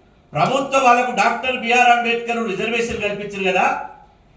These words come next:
ఎస్సీ, ఎస్టీ, బీసీలకి ఎన్ని ఉద్యోగాలు అయితే ప్రభుత్వాలు కల్పించినాయో,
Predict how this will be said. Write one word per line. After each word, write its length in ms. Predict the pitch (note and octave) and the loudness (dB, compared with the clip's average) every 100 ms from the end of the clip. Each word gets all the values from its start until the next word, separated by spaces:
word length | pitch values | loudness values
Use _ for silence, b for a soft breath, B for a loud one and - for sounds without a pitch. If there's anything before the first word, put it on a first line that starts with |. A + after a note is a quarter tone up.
| _ - | _ -8
ఎస్సీ, 400 | D3+ F#3 - C#4+ | -6 -6 -4 -2
ఎస్టీ, 460 | C4+ B3 A#3 B3+ | 2 2 0 -6
బీసీలకి 680 | B3 A#3+ A#3+ A#3+ A#3+ A#3+ A#3 | -4 -4 -4 -2 -2 -2 -2
ఎన్ని 280 | A3 A3+ A3+ | -2 0 -2
ఉద్యోగాలు 420 | A3+ A3+ A3 G#3+ | -2 -2 0 2
అయితే 240 | G#3 - A3 | 0 -2 -6
ప్రభుత్వాలు 580 | G3 F#3+ F#3+ G#3 G3+ | -4 -4 -4 0 2
కల్పించినాయో, 960 | G3 F#3+ F#3+ F#3+ F#3 F3+ F#3 F#3+ - - | 2 -2 -4 -6 -4 0 2 2 0 -4